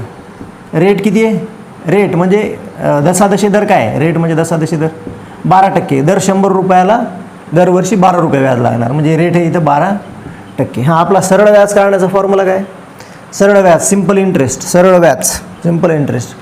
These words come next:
आपला सिंपल इंटरेस्ट का-, काढण्याचा फॉर्म्युला आहे, simple interest is equal to P into N into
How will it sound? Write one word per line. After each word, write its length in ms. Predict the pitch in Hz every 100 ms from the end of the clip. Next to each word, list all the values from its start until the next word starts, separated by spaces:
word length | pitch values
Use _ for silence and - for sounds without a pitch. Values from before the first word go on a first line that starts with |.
| - - - - - -
आपला 240 | - 160 180
सिंपल 360 | 180 196 202
इंटरेस्ट 440 | 208 202 196 185 -
का-, 280 | 190 185 175
काढण्याचा 400 | 175 180 170 160
फॉर्म्युला 380 | 170 170 160
आहे, 180 | 147 -
simple 240 | 180 190 202
interest 540 | 190 175 196 190 196
is 100 | 175
equal 180 | 165 185
to 100 | 170 180
P 280 | 196 202 196
into 240 | 196 202 220 - - - - - - 156
N 160 | 185
into 300 | 208 202 151